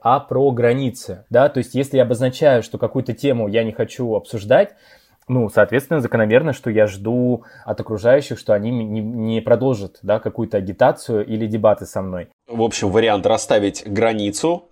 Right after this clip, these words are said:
Speaker 2: и при этом быть готовым, что тебе когда-то тоже такую поставят в другой сфере.
Speaker 1: Да, да, да. И вот желательно, пока там эти границы ставишь, вот еще действительно с, с собой, э, поговорить, что же стоит, э, за моей позицией в отношении политического.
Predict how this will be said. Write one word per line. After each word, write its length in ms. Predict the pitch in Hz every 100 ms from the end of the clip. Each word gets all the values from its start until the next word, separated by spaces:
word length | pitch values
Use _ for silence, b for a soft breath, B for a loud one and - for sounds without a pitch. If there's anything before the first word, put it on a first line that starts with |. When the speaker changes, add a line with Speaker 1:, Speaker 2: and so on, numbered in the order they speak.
| -
Speaker 2:
и 120 | 135
при 160 | 127 139
этом 220 | 160 147
быть 160 | 123 101
готовым, 340 | 107 139 151
что 160 | 151 151
тебе 240 | 123 127
когда-то 380 | 139 127 131 131
тоже 300 | 123 107 113
такую 340 | 104 107 98
поставят 480 | 87 85 107 110 113
в 80 | 101
другой 320 | 98 90 90
сфере. 420 | - 113 - - -
Speaker 1:
Да, 340 | 131 175 185 -
да, 320 | 107 117 131 110
да. 260 | 107 113 - _ -
И 100 | 151
вот 140 | 139
желательно, 360 | 135 147 147 123
пока 280 | 131 139
там 160 | 135 131
эти 140 | 127 127
границы 360 | 127 135 -
ставишь, 400 | - 151 170 127
вот 140 | 113 110
еще 300 | - 139 120
действительно 420 | 101 127 113 101
с, 120 | -
с 80 | -
собой, 500 | - 110 107 127 135
э, 220 | 113 107
поговорить, 640 | - 101 101 101 113 - _ -
что 240 | 117 - 120
же 80 | 110
стоит, 440 | - 101 104 -
э, 100 | -
за 120 | 104 120
моей 160 | 131
позицией 480 | 131 101 127 - 110
в 60 | 92
отношении 720 | 101 - 110 107 95 92 90
политического. 640 | 101 92 90 - -